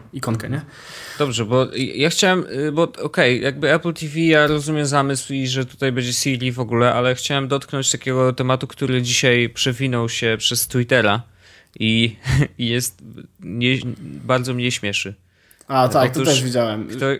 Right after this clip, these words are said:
Speaker 2: ktoś, już nawet nie wiem kto, bo nie wiem,
Speaker 1: Mikey
Speaker 2: od czego
Speaker 1: Zen.
Speaker 2: się zaczęło. No właśnie nie wiem, czy, bo w każdym razie ktoś twierdzi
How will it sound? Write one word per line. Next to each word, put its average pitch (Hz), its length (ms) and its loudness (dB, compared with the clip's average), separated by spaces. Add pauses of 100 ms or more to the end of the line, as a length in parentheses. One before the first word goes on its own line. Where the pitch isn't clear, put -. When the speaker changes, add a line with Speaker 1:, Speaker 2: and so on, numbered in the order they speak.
(120)
Speaker 2:
ktoś, - 360 -4
już - 180 -4
nawet 151 260 -2
nie 180 80 2
wiem 175 140 0
kto, 185 200 -2
bo 160 120 -2
nie 165 80 4
wiem, 160 80 8
Speaker 1:
Mikey 147 180 4
Speaker 2:
od 127 60 0
czego 123 100 2
Speaker 1:
Zen. 151 80 0
Speaker 2:
się 156 120 -2
zaczęło. 120 500 0 (760)
No 131 300 -8
właśnie 220 260 0
nie 220 100 4
wiem, 147 140 2
czy, 127 280 -4 (100)
bo 151 120 -2 (680)
w - 60 -20
każdym 170 280 0
razie 160 220 0
ktoś - 340 -2
twierdzi 151 680 0